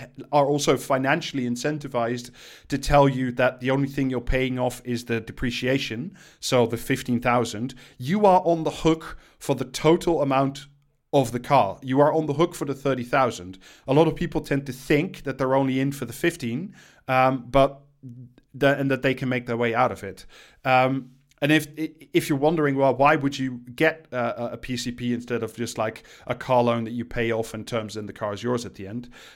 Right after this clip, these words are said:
Um, this is again from Auto Express on their explainer on how these things work. Uh, "However, if you must ke-, have the latest car to keep up with the neighbors, then a P C P can make a lot of sense. You'll have a brand new car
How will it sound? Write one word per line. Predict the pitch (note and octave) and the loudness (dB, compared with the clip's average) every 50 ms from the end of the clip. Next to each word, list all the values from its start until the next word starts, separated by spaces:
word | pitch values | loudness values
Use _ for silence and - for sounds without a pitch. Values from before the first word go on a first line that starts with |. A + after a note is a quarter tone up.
| _ _ C#3 | _ _ 0
Um, | C#3 C#3 C#3 C#3 C#3 C3+ C#3+ - _ _ _ _ _ _ _ _ _ _ _ _ _ _ _ _ - | 2 4 4 2 0 -4 -8 -14 _ _ _ _ _ _ _ _ _ _ _ _ _ _ _ _ -10
this | - C#3 B2+ | -8 -6 -6
is | A#2+ | -2
again | B2+ D3+ D3+ C#3+ | 0 2 2 2
from | C#3+ - - B2 A#2+ A#2+ D3 | 2 0 -2 -2 -2 0 0
Auto | C3+ C3+ C#3+ C#3+ | 0 2 2 0
Express | D3 D3 - - D3 D#3 D#3+ - - | 0 -2 -4 -2 0 0 0 0 -4
on | C3 B2+ B2 | -4 -2 -2
their | B2 A#2 A2+ | 0 -2 -2
explainer | A#2 - - - B2+ B2 B2+ B2 A2+ | -2 -6 -4 -2 0 0 0 0 -2
on | A2 A2 | -4 -4
how | A2+ A#2 A2+ | -4 -4 -4
these | G#2+ G#2+ G#2 | -6 -8 -10
things | - - G#2 G2 - | -10 -10 -10 -8 -4
work. | A2 B2 C#3+ C#3+ - - - - - - - - | -2 -2 -2 -4 -6 -10 -20 -20 -20 -20 -10 -2
Uh, | C3+ C#3 C3+ C3+ C#3 - | 2 4 4 4 4 2
"However, | - F3 F3 F#3 F3+ F3+ C#3+ D3 C3+ B2 | 2 4 6 6 6 6 4 2 0 0
if | D3+ D3 D3 - | 0 -2 -2 0
you | C#3 C3+ | -2 0
must | C#3 C#3+ E3+ G3 F#3+ - - - | 0 2 2 2 2 2 -2 -6
ke-, | - E3 C#3+ | -4 -4 -2
have | C#3+ D3 C#3 C3+ C#3 | 2 2 2 2 0
the | - | -2
latest | B2 B2 C3+ F3 F#3 F#3 D3 - - | -2 -2 -2 -2 -4 -6 -10 -6 -2
car | - C3+ B2+ C3 | 0 0 0 0
to | C3 - | -2 -6
keep | - - C#3+ C#3 C#3 | -10 -8 -6 -4 -2
up | B2 A2+ - | -2 -2 -4
with | A#2 A#2 - | -6 -8 -8
the | A#2 | -6
neighbors, | A2+ A#2+ D3+ G3 C#3+ A#2 G2+ B2 E3+ F#3 - - - - - F#3 D#3 | -4 -2 -2 -2 -2 -4 -4 -6 -6 -6 -8 -10 -12 -16 -18 -10 0
then | - D#3 F3+ F3+ | 2 4 4 4
a | - | 2
P | - - D3 | -2 -4 -6
C | C#3 - C3+ | -4 -4 -6
P | C3 - C#3 C#3+ C#3 | -6 -4 -4 -4 -4
can | C#3 - A2 | -4 -6 -8
make | A2+ A2 - | -8 -8 -8
a | A2+ | -6
lot | G#2 A2 C3 | -4 -4 -4
of | C#3 C#3 | -4 -4
sense. | - - A2 F#2 F#2 - - - - - - - _ | -2 -4 -4 -4 -4 -8 -8 -8 -10 -12 -20 -12 _
You'll | - C3 C3 | -4 -2 0
have | C#3+ C#3 C3+ A#2+ | 2 2 0 0
a | |
brand | - - A#2+ C#3 E3 F3 D#3 | -2 -2 0 2 2 2 0
new | D#3 D3 | -2 -6
car | C#3+ - C3+ B2+ B2 C3 A#2+ | -4 -2 0 2 2 2 2